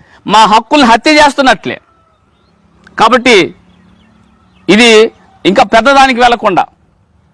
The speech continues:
గ్రామంలోనే ఒక సమస్య పరిష్కరించే విధంగా చూడాలని,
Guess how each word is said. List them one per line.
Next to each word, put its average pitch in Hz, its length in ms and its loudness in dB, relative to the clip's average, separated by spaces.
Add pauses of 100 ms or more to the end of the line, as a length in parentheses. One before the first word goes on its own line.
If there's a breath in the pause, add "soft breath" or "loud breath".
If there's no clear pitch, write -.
(580)
గ్రామంలోనే 262 840 0 (500)
ఒక - 380 -4
సమస్య 233 360 -2
పరిష్కరించే 233 580 0
విధంగా 220 440 0 (1080)
చూడాలని, 240 500 2